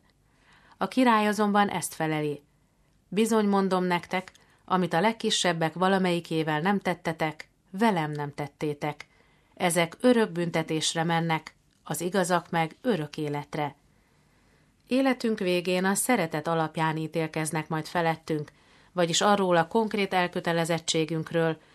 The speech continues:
hogy Jézust legkisebb és leginkább szükséget szenvedő testvéreinkben szeressük és szolgáljuk. Az a koldus, az a szükséget szenvedő, aki felénk nyújtja a kezét, maga Jézus. Az a beteg, akit meg kell látogatnom,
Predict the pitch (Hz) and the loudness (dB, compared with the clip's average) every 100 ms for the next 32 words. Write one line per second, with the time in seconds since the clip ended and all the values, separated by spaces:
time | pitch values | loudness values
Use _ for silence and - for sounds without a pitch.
0 | _ - 175 180 202 196 196 196 - - | _ -8 -2 2 2 2 -2 -4 -8 -2
1 | 175 175 - 196 - 196 190 196 190 - | 2 2 0 -2 0 0 0 0 0 2
2 | 240 220 170 170 156 - - 180 - 170 | 0 0 0 2 2 0 -4 -2 0 0
3 | 160 156 175 170 165 160 156 180 - 175 | 0 0 0 0 2 0 0 -2 -2 0
4 | 170 165 160 160 151 151 - 165 165 - | 2 2 0 -2 -4 -4 0 0 0 -2
5 | 175 190 180 - 160 147 147 143 143 143 | -4 -4 -4 -4 -4 -2 -4 -2 -4 -6
6 | - _ _ _ _ _ _ - - _ | -10 _ _ _ _ _ _ -20 -20 _
7 | - 233 226 208 196 185 180 190 - - | 0 2 2 0 0 0 -2 -4 -4 -8
8 | - 185 170 160 202 196 - 180 175 165 | 0 2 2 0 -2 -2 -2 0 -2 -2
9 | - 170 165 165 165 160 165 160 151 185 | -4 -2 0 0 -2 -2 -4 -8 -2 0
10 | 180 175 160 170 160 165 151 - 175 170 | 0 -2 -2 -4 -2 -4 -4 -2 -2 0
11 | 165 165 _ _ - 233 220 196 190 156 | -2 -6 _ _ 0 2 2 0 0 -2
12 | 147 143 - - _ _ _ _ _ - | -4 -6 -6 -8 _ _ _ _ _ -2
13 | 165 165 160 160 - 175 175 170 156 170 | 0 2 2 -2 -2 -4 -4 -6 -4 0
14 | 180 - 180 170 170 165 185 170 175 175 | 0 2 0 4 4 2 -2 -2 -2 -2
15 | 185 185 | -4 -4